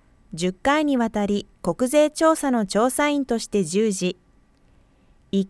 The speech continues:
件一件誠意ある対応で、精度の高い調査結果の確保に努めてこられました。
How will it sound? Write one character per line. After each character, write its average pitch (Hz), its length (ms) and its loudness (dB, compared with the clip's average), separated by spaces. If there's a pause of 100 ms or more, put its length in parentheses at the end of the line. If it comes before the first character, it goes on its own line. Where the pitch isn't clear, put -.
(100)
件 262 300 0
一 262 80 -4 (120)
件 208 280 -2 (180)
誠 - 180 0 (180)
意 269 180 2
あ 254 60 4
る 233 140 0
対 214 340 0
応 214 160 0
で、 208 260 0 (380)
精 269 360 6
度 254 100 0
の 220 140 0
高 196 340 -2
い 285 80 0
調 240 240 0
査 254 180 0
結 269 260 -2
果 254 120 0
の 220 140 0
確 254 280 -4
保 277 80 -4
に 220 160 0
努 - 220 -4
め 254 100 0
て 220 140 -6
こ 180 120 -8
ら 196 120 -2
れ 208 100 -2
ま 214 140 -2
し - 100 -10
た。 196 220 -4